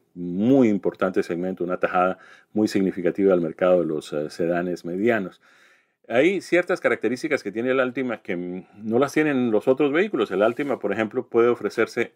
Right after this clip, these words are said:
con tracción en cuatro ruedas sin ninguna dificultad y, eh, también tiene una, mm, característica muy especial, que es que tiene un tren de potencia que ellos llaman el V C Turbo, que es muy, muy emocionante,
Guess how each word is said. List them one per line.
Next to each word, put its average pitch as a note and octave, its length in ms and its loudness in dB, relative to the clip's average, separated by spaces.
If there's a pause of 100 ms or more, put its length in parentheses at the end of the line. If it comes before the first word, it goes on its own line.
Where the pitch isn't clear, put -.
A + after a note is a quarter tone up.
(100)
con G#2+ 160 -4
tracción A#2+ 380 -2
en A#2+ 120 -4
cuatro C3 440 0
ruedas G#2+ 480 -2 (280)
sin A2 400 0
ninguna B2 520 2
dificultad G#2+ 640 0 (640)
y, D3 300 4
eh, A2 440 4
también A2 400 2
tiene B2 180 0
una, A#2 420 2
mm, G2 420 -6
característica G#2+ 720 0
muy A2+ 180 -2
especial, G#2+ 480 -2 (340)
que A#2+ 120 4
es A#2+ 120 2
que C#3 100 -2
tiene C#3+ 380 2
un B2+ 140 2
tren B2+ 220 2
de A#2+ 100 4
potencia F#2+ 520 0
que G2 100 -2
ellos G#2+ 140 2
llaman A2+ 360 0
el G2+ 180 -2
V B2+ 160 4
C B2+ 240 -2
Turbo, G#2 540 0 (180)
que A2 220 4
es A2+ 240 0
muy, C#3+ 520 2
muy C3+ 520 4 (460)
emocionante, A#2+ 840 0